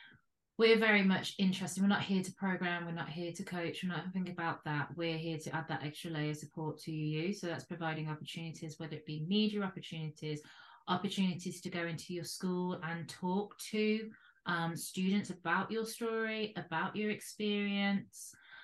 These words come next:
Um, it's about leading our national games that we'll have. So that's our national game workout where all our schools will take part. We're hosting a college league next year. So that's, uh, Association of Charlotte College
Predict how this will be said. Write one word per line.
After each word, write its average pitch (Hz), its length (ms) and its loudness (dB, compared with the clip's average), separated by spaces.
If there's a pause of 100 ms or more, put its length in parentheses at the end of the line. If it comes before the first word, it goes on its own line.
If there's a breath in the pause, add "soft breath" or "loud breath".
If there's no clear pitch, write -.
(140 soft breath)
Um, 165 600 0
it's 180 200 0
about 170 340 -2
leading 208 960 4
our 165 320 0
national 165 460 -2
games 180 460 0
that 214 160 -2
we'll 220 200 -4
have. 233 420 -2
So 160 220 -6
that's 143 220 -8
our 156 120 -4
national 156 320 -6
game 151 220 -4
workout 156 480 -6
where 143 220 -2
all 170 260 -4
our 156 140 -2
schools 190 600 -4
will 226 80 -8
take 214 320 -12
part. 240 360 -2 (720 soft breath)
We're 202 80 2
hosting 190 400 2
a 185 40 0
college 233 500 0
league 269 280 -4
next 254 420 -2
year. 254 300 2 (800)
So 202 80 4
that's, - 260 0
uh, 175 140 0
Association 208 640 0
of 185 80 0
Charlotte 185 320 -4
College 175 340 -4